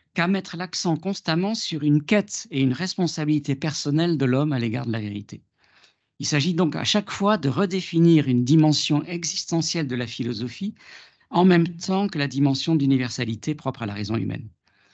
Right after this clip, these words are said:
Donc là, il faudrait faire une lecture que je vais pas pouvoir faire parce que je vois que l'heure tourne horriblement. À un premier niveau, la philosophie est toujours définie par opposition à la fragmentation du savoir caractéristique de la modernité et de la postmodernité.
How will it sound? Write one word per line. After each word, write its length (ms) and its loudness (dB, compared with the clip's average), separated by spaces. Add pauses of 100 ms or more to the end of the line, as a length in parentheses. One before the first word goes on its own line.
(460)
Donc 140 -4
là, 100 2
il 40 0
faudrait 320 -4 (920)
faire 140 -4
une 80 2
lecture 300 -2
que 100 -12
je 40 -10
vais 60 -12
pas 100 -4
pouvoir 220 -10
faire 140 -6
parce 100 -10
que 60 -10
je 40 -8
vois 100 -8
que 120 -14
l'heure 160 -10
tourne 260 -8
horriblement. 540 -2 (640)
À 80 0
un 80 4
premier 260 6
niveau, 320 6
la 160 -4
philosophie 800 -4
est 160 -12
toujours 180 -8
définie 400 0
par 180 -4
opposition 680 0
à 80 -6
la 80 -4
fragmentation 720 -4
du 100 0
savoir 580 -2 (320)
caractéristique 920 -4 (280)
de 100 -10
la 120 0
modernité 540 0
et 20 -2
de 60 -2
la 60 -6
postmodernité. 880 -8